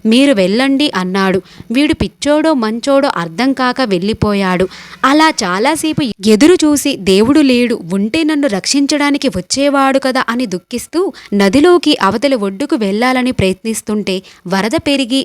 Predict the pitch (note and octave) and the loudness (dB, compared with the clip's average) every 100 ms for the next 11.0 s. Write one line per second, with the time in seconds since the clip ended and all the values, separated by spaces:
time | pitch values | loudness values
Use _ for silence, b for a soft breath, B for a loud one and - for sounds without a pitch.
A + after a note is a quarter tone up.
0 | - F#3 A#3+ C#4 G#3+ G#3 - C4 A#3 A#3 | 0 0 0 0 -2 -4 -4 -4 -4 -6
1 | D4 - F3+ E3 G3 G3 F#3 B B - | -6 -6 -8 -4 0 0 -2 B B -4
2 | D#4 D4 F3 F3 A#3+ D4+ D4 C4 C#4 - | -2 -2 -2 -4 -2 -2 -4 -4 -6 -6
3 | - A3+ A#3 D4+ F4 G#3 G3+ G#3 F#3+ F3+ | -4 -2 2 4 4 4 2 2 0 0
4 | A#3 D#4+ D4+ G#3+ F#3 F#3+ C#4 C#4+ C#4 C#4 | 2 2 2 2 0 0 0 0 0 -2
5 | C#4 C#4 C4 B3+ A#3 G3 G3 G#3 C#4 D4 | -2 -2 0 0 0 2 0 0 -2 -2
6 | C#4 C4+ C4 F#3 F3+ A#3+ D4 C#4+ - C#4 | -2 0 -2 -2 -2 0 0 0 0 -2
7 | A#3+ - C4 - B3 A#3+ A#3+ A3+ C4 A#3 | -2 -4 -4 -2 -4 -2 -2 -2 -2 -2
8 | G3 - G3+ G3 - A3+ A#3+ C4+ B3+ G#3+ | -4 -4 -2 -2 -4 -6 0 0 2 2
9 | F#3 F3+ F#3+ C#4 C#4 C#4 C#4+ C4 B3+ B3 | 0 0 -2 -2 -2 -4 -2 0 2 2
10 | B3+ F#3 G#3 G#3+ C4+ F#3 F3+ G#3 G#3 F#3+ | 0 0 0 2 0 0 0 0 2 0